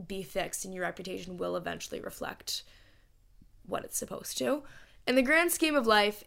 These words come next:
it truly doesn't matter what other people think of you. The only people that you should be caring about how they think of you and how they perceive you and your reputation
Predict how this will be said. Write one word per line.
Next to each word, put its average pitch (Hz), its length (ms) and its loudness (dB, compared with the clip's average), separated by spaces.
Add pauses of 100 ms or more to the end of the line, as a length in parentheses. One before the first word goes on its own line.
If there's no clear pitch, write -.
it 220 320 6
truly 254 400 4
doesn't 202 400 2
matter 185 420 2
what 180 480 -2
other 185 220 -2
people 185 320 -8
think 175 260 -8
of 196 120 -4
you. 247 300 2 (360)
The 233 140 2
only 247 640 4 (760)
people 208 640 2
that 190 360 4
you 196 120 -6
should 196 240 -2
be 196 120 -6
caring 185 340 -6
about 180 240 0
how 190 260 0
they 185 160 -2
think 175 260 -8
of 180 140 -8
you - 280 -6 (280)
and 208 120 -4
how 196 200 2
they 196 120 -2
perceive 190 520 -6
you 175 320 -4
and 180 300 -8 (640)
your 196 240 2
reputation 185 880 -4